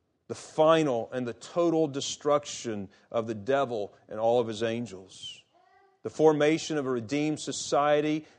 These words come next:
that is now going to be unmixed with evil. Because the Son of Man will send His angels, and they will gather out of His kingdom all things that offend and those things that practice lawlessness. And here we will have a perfected fellowship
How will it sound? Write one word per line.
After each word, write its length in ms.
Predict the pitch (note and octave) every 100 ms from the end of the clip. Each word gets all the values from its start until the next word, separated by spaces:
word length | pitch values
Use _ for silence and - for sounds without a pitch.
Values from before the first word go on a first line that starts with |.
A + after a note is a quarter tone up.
| -
that 120 | C3
is 140 | B2
now 380 | A2+ B2+ D3 D3
going 340 | C3+ C#3 C#3+
to 120 | C#3 C#3
be 260 | B2+ C3+ -
unmixed 1120 | D3+ D3 C3+ A2+ A#2+ A2 - - - - - - - _
with 160 | A2 G#2+
evil. 480 | A2 F#2 E2 D#2+ _ _ _ _ _ _ _ _ _ _ _ _ _ _
Because 200 | - G2
the 80 | G2
Son 280 | - C3 B2+
of 60 |
Man 340 | A2+ A#2 A#2+ A#2+
will 80 |
send 220 | G2+ - A#2+
His 160 | G2+
angels, 460 | A#2 A#2+ A#2 A#2 G2+
and 100 | F#2+
they 60 |
will 100 | A2
gather 380 | G#2 A2+ A2+ A2+
out 140 | A2+ A2+
of 40 |
His 140 | G#2
kingdom 560 | - A#2+ A2+ A2 A2 G#2
all 220 | G2+ A2+
things 260 | B2+ B2+ A#2
that 80 | A2
offend 460 | G#2+ - G#2 G#2+ F#2+
and 100 | F2
those 260 | A2+ A2+
things 240 | - A#2+ G#2
that 100 | -
practice 400 | A#2 - G#2 G#2+
lawlessness. 680 | G#2 G2+ F#2+ G2 - - _ _ _ _ _ _ _ -
And 140 | F#2+
here 220 | G#2+ B2
we 160 | A#2+ B2+
will 180 | A#2 A2
have 220 | A2 G#2
a 40 |
perfected 720 | G2 - - _ B2 A#2+ A#2
fellowship 800 | G#2+ - A2+ G2+ F#2+ - E2+ D#2